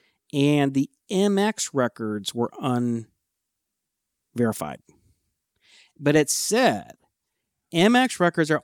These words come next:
only necessary if you are receiving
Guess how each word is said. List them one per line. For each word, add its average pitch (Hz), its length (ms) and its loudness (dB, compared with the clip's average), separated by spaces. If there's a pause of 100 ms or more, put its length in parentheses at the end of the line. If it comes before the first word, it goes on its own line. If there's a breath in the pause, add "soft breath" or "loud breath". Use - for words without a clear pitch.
only 208 540 2
necessary 139 960 -2
if 135 260 -4
you 131 180 -2
are 123 160 2
receiving 113 1000 -2